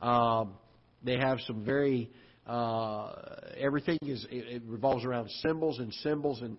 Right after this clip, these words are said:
uh, symbols and, uh, types, uh, symbolic type things. Um, so they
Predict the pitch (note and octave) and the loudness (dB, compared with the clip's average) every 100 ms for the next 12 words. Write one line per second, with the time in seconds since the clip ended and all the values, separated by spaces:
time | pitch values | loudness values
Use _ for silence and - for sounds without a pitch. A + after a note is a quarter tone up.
0 | - A2+ G2+ D#3 D#3 D#3 - A#2+ A#2 G#2+ | -10 -10 -4 -2 2 0 -2 -6 -6 -8
1 | - - - G#2+ G#2 - C#3+ E3 E3+ - | -16 -20 -14 -8 -6 0 2 2 0 -6
2 | - _ _ _ A#2 A2 G#2+ G#2+ C#3 A#2+ | -12 _ _ _ -4 -2 -2 -2 -2 4
3 | C3+ D3 C#3+ - C#3+ D3 - D3+ D3 C#3 | 6 6 2 0 0 0 0 2 2 -4
4 | - - - - A2+ A2 G#2+ G2 E2+ - | -12 -20 -16 -4 -2 0 0 -4 -10 -20
5 | _ _ _ _ - - - C3 | _ _ _ _ -20 -18 -4 0